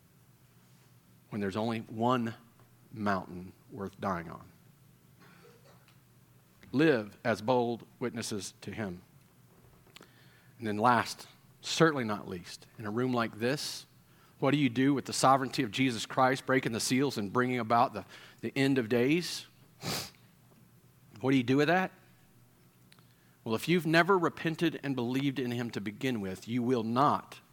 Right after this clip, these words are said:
wait on him in faith. You will not pray to him for justice, and you will not live as a bold witness to him. So if you have never trusted in Jesus Christ as your Lord and Savior, let me encourage you to do this. Repent. Turn from your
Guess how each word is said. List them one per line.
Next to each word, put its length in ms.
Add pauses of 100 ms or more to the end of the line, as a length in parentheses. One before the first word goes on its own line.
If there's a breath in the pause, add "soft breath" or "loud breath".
(140)
wait 200
on 160
him 160
in 100
faith. 420
You 160
will 200
not 440
pray 160
to 80
him 160
for 120
justice, 540
and 140
you 100
will 140
not 300
live 120
as 100
a 60
bold 260
witness 320
to 180
him. 280 (1600 soft breath)
So 180
if 160
you 140
have 100
never 300
trusted 360
in 120
Jesus 280
Christ 400
as 140
your 100
Lord 200
and 100
Savior, 320
let 160
me 120
encourage 360
you 80
to 140
do 100
this. 300
Repent. 580 (460 soft breath)
Turn 400
from 360
your 380